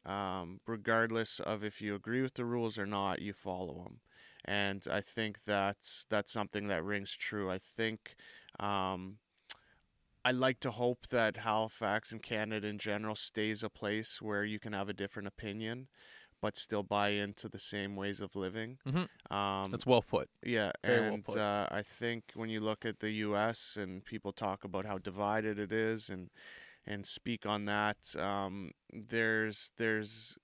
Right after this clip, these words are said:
Speaker 1: uh, an overwhelming, um, energy coming forward that if you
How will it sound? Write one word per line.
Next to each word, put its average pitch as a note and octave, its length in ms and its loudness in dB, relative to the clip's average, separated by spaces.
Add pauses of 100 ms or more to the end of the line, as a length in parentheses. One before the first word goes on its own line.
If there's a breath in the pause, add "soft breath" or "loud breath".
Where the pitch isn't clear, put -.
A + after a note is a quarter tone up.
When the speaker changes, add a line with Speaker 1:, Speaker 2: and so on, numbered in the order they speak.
Speaker 1:
uh, F#2 400 -2
an G#2 180 -4
overwhelming, G2+ 1000 -2 (840 soft breath)
um, F#2 420 -4 (240)
energy B2 500 4
coming A#2 380 -2
forward A2+ 500 2
that A2 300 2
if A#2+ 560 0
you A2+ 680 0